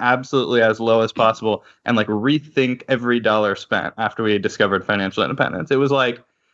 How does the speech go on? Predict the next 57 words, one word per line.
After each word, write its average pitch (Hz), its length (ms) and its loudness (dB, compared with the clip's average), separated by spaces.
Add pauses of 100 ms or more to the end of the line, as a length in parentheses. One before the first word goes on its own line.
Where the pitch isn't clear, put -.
(180)
instead 151 340 -2
of 214 80 -2
just 180 220 -2
saying, 147 520 2
"Well, 180 240 2
we 160 120 0
spend 202 220 -2
what 170 100 -2
we 147 100 -2
have 160 240 0
and 123 100 -8
what 117 100 -8
we 107 100 -8
have 127 240 0
isn't 117 180 -8
a 104 80 -10
lot," 113 480 -6
it 127 80 -4
was 139 160 0
like, 120 380 0 (500)
"Okay, 120 460 0 (340)
if 143 200 -2
we 156 140 -2
don't 143 340 0
spend 123 300 0
this 117 140 -4
dollar, 98 480 0
we 131 160 0
get 160 220 0
to 139 120 2
invest 113 460 0
it." - 260 -8
And 123 200 0
that 151 160 0
gets 175 160 0
us 143 120 -4
closer 135 360 -2
to 123 60 0
this 113 160 -8
financial 104 400 -6
independence 151 420 -2
thing. 107 200 -2
And 131 120 -2
that's 123 160 -2
really 135 520 0
exciting. 107 640 -2
So 131 180 0
I 147 40 2
would 160 120 -2
say 190 200 0
that 139 220 -2
discovering 139 600 -2
the 127 100 0
whole, 120 220 0
like, 107 220 -4
fire 113 300 2
community 139 760 -4